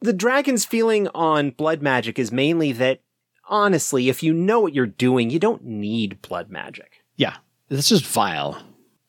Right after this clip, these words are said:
Speaker 2: Uh, but they do have some rather large involvement in ritual magic in that they know it's incredibly powerful, they know it's not to be taken lightly,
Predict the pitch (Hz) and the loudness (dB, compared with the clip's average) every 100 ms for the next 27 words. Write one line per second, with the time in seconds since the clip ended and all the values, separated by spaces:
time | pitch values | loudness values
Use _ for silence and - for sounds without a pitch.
0 | _ 170 156 147 151 196 185 185 196 202 | _ 0 2 2 0 0 2 0 2 0
1 | 170 170 - 160 151 151 147 147 135 135 | 0 -2 0 0 0 0 0 2 0 -2
2 | 131 123 - - _ _ 143 139 127 131 | -2 -4 -10 -14 _ _ 0 0 2 0
3 | 120 123 135 135 110 104 - 113 131 180 | 0 -4 0 0 0 -6 -8 -6 -2 0
4 | 202 175 208 226 302 - - - _ - | 2 2 0 0 -2 -6 -20 -20 _ -2
5 | 147 139 123 123 - 131 135 131 202 175 | 0 2 0 -2 -4 -2 0 2 4 4
6 | - 143 139 127 117 - 104 87 85 104 | 2 0 -2 -2 -4 -6 -8 -8 -10 -4
7 | 165 - - - 131 139 214 285 - 170 | -4 -4 -14 -8 -2 0 2 2 2 0
8 | 139 - 131 117 104 82 - 85 156 | -2 -4 -6 -6 -10 -12 -14 -6 -6